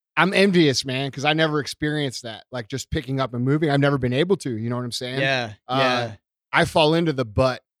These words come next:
Speaker 1: category right now.
Speaker 2: <laughs>
Speaker 1: That's the truth. But I think it's super cool, man, that you guys made that move. Um, what's going on with business, man?
Speaker 2: Business is exploding.
Speaker 1: Yeah.
Speaker 2: Yeah. I actually, I was gonna tell you this 'cause I knew obviously we were gonna be talking today, and,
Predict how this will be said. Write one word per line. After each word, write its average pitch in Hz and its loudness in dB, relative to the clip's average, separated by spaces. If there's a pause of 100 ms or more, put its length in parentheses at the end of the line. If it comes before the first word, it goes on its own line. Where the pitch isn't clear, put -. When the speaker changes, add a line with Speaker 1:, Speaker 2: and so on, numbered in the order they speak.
Speaker 1:
category 123 0
right 117 -4
now. 117 -6
Speaker 2:
<laughs> 175 -6
Speaker 1:
That's 135 -4
the 135 -6
truth. 151 -2 (360)
But 156 2 (440)
I 151 4
think 190 4
it's 160 2
super 196 -2
cool, 180 4
man, 143 2
that 139 -6
you 147 -4
guys 139 0
made 143 -2
that 131 -4
move. 139 0 (400)
Um, 127 0 (100)
what's 151 -14
going 226 4
on 214 6
with 175 0
business, 196 -2
man? 113 -14 (800)
Speaker 2:
Business 156 -2
is 151 -2
exploding. 147 -2
Speaker 1:
Yeah. 123 0 (120)
Speaker 2:
Yeah. 143 0
I 160 6
actually, 175 2 (180)
I 151 2
was 165 0
gonna 202 0
tell 196 2
you 165 6
this 131 -2
'cause 147 -8
I 147 -2
knew 156 0
obviously 139 -4
we 135 -4
were 135 -4
gonna 131 -4
be 123 -10
talking 131 -6
today, 123 -4
and, 107 -10